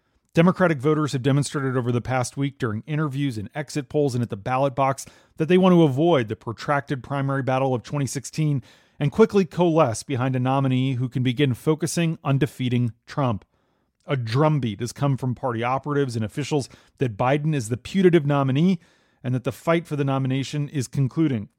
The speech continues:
It's unclear how fierce the fight will be going forward. Sanders decided not to make any public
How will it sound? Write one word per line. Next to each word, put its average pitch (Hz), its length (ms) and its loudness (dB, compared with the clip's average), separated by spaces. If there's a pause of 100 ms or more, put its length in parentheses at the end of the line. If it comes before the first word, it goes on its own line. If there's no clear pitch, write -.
(420)
It's 135 220 -8
unclear 175 720 2
how 143 200 0
fierce 175 500 -2
the 139 120 -2
fight 147 280 0
will 139 100 -4
be 135 160 -2
going 127 300 2
forward. 131 460 0 (380)
Sanders 196 640 2
decided 147 560 2 (160)
not 127 600 -2 (380)
to 131 100 -4
make 131 380 2
any 160 260 4
public 156 400 0